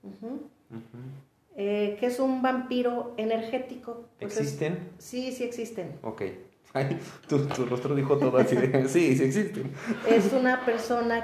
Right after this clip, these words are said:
Speaker 1: que, que no produce la cantidad de energía que necesita.
Speaker 2: Ujú.
Speaker 1: Ah, y que entonces necesita robarla, la roba.
Speaker 2: Ujú.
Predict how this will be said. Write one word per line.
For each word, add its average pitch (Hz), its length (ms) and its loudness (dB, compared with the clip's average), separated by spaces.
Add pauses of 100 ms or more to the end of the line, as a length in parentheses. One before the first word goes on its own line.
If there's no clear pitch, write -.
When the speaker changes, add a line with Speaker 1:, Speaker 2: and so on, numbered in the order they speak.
(120)
Speaker 1:
que, 185 420 2 (1500)
que 226 160 0
no 254 280 4
produce 254 840 4
la 220 180 4
cantidad 208 760 0
de 220 60 0
energía 208 840 -2
que 180 300 -6
necesita. 180 840 -6 (140)
Speaker 2:
Ujú. 113 400 -6 (760)
Speaker 1:
Ah, 196 600 0 (880)
y 240 140 -6
que 269 80 4
entonces 294 680 4 (880)
necesita 240 480 0
robarla, 254 400 2
la 196 140 2
roba. 233 500 0 (200)
Speaker 2:
Ujú. 113 380 -14